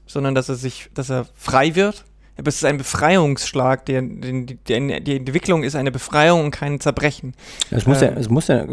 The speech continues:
Speaker 2: ich habe ja nicht gesagt, dass, äh, ich habe nicht über die Folge gesprochen, ich habe nur darüber gesprochen, was der Film zeigt. Und der Film zeigt ja quasi nur seinen Bruch.
Speaker 1: Ja, ich finde halt eben nicht, dass er bricht. Aber da, ich, wir, ich habe auch ausführlich bei einem anderen,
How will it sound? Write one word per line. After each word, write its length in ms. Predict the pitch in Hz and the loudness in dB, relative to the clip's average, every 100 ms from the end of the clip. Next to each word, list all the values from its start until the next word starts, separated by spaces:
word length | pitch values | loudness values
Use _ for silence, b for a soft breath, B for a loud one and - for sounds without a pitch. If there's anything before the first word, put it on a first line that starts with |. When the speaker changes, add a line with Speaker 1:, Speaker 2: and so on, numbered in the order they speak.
| 123 | -6
Speaker 2:
ich 200 | 123 123 | -4 0
habe 100 | 151 | 2
ja 80 | 139 | 4
nicht 120 | 156 | 2
gesagt, 280 | 123 135 139 | 0 0 2
dass, 240 | 120 107 - | 0 0 0
äh, 440 | 113 110 107 - | 2 4 2 0
ich 160 | 107 117 | 0 0
habe 200 | - 101 | 0 2
nicht 360 | 101 127 - | 4 2 0
über 500 | 202 208 196 185 175 | -2 0 2 2 2
die 140 | 170 170 | 0 -2
Folge 320 | 240 202 92 | 0 0 0
gesprochen, 340 | 98 - 85 | -4 -2 -2
ich 80 | 85 | -2
habe 100 | 90 | 0
nur 240 | 104 117 | 2 4
darüber 360 | 131 127 131 127 | 4 2 2 0
gesprochen, 420 | 117 - 104 110 | -2 -2 -2 0
was 140 | 104 - | -2 -2
der 100 | 101 | 0
Film 220 | 113 107 | 2 2
zeigt. 260 | - 131 | 2 0
Und 60 | - | 0
der 100 | 82 | -4
Film 340 | - 113 123 | 2 2 2
zeigt 420 | 123 143 90 104 - | 0 2 2 2 0
ja 100 | 123 | -2
quasi 340 | 113 110 110 | 0 0 2
nur 160 | 113 110 | 2 2
seinen 180 | 107 | 0
Bruch. 280 | 110 113 98 - - - | 0 -2 -4 -6 -20 -8
Speaker 1:
Ja, 140 | 165 165 | 0 2
ich 100 | 185 | 0
finde 160 | - 202 | 0 2
halt 100 | 190 | 2
eben 120 | 165 | 2
nicht, 240 | 160 - 139 | -4 -6 -10
dass 160 | - | -8
er 80 | - | -12
bricht. 400 | - - 139 - | -12 -16 -16 -10
Aber 180 | - 147 | 0 2
da, 120 | 160 B B B | 2 B B B
ich, 260 | 165 160 | 0 0
wir, 140 | 175 175 | 4 4
ich 100 | 160 | 6
habe 180 | 196 190 - | 4 2 2
auch 160 | 170 | 2
ausführlich 560 | - 185 - 185 180 - | 4 2 2 -2 -2 0
bei 80 | 147 | 0
einem 480 | 151 - 139 151 | 0 -2 -2 0
anderen, 280 | - 160 156 | 2 2 2